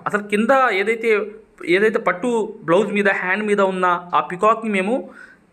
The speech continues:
పట్టించుకోకుండా మేము సపరేట్గా డిజైన్ వేయడం జరిగింది. చూశారు కదా పికాక్స్ కనిపిస్తున్నాయి మీకు పైన, ఏదైతే పట్టులో వచ్చాయి, ఏది బ్లౌజ్ మీద వచ్చిన ఆ బార్డర్ని మేము వదిలేసాం, దాన్ని పట్టించుకోవాలా. కానీ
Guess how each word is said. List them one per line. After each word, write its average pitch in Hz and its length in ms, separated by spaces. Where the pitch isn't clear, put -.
పట్టించుకోకుండా 220 640
మేము 220 200
సపరేట్గా 214 480
డిజైన్ 254 360
వేయడం 233 300
జరిగింది. 170 380
చూశారు 208 260
కదా 226 140
పికాక్స్ 240 360
కనిపిస్తున్నాయి 208 480
మీకు 135 220
పైన, 160 180
ఏదైతే 214 320
పట్టులో 214 400
వచ్చాయి, 135 260
ఏది 175 140
బ్లౌజ్ 202 320
మీద 165 120
వచ్చిన 165 280
ఆ 135 100
బార్డర్ని 196 400
మేము 165 200
వదిలేసాం, 196 380
దాన్ని 160 200
పట్టించుకోవాలా. 170 440
కానీ 302 200